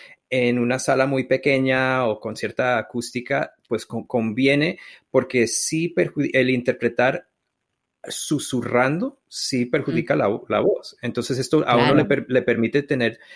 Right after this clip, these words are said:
Speaker 1: o también dependiendo del equipo que tenga uno, si uno no puede, eh, interpretar así con un valu-, volumen tan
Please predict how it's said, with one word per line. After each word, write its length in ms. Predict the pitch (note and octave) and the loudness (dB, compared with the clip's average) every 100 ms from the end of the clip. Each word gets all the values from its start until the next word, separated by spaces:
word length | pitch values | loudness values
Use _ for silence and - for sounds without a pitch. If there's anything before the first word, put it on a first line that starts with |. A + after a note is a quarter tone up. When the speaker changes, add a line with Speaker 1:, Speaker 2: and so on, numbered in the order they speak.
| - | 0
Speaker 1:
o 140 | C3+ | 2
también 340 | C3+ B2 C3 C#3+ | 4 2 0 0
dependiendo 420 | D#3 D3 B2+ C3 | 0 2 2 2
del 120 | D3+ B2+ | 4 2
equipo 280 | B2 B2 | 0 -2
que 120 | - A#2+ | 0 0
tenga 320 | A2+ A2+ B2 | 0 -2 -2
uno, 520 | D#3 E3+ D#3 D3+ - | 0 0 0 -2 -6
si 500 | - - A#2+ A2+ G#2+ - | -8 -10 -6 -4 -6 -8
uno 180 | A2+ A2 | -10 -8
no 180 | G#2+ - | -8 -4
puede, 580 | B2 C3 C3+ C#3 C#3+ _ _ _ _ _ _ _ | 2 4 4 2 -2 _ _ _ _ _ _ _
eh, 280 | - - - - - | -18 -18 -18 -20 -4
interpretar 640 | C3+ B2+ - A#2 A2+ G2 - - | -2 -2 0 0 0 -4 -6 -6
así 240 | C3 - C3 | -4 -4 -4
con 120 | C#3 | -2
un 80 | C3 | 2
valu-, 200 | C3+ C#3 | 2 2
volumen 380 | B2+ B2+ B2+ C#3 | 2 4 2 0
tan 340 | C3+ A2+ G2 | 0 0 -6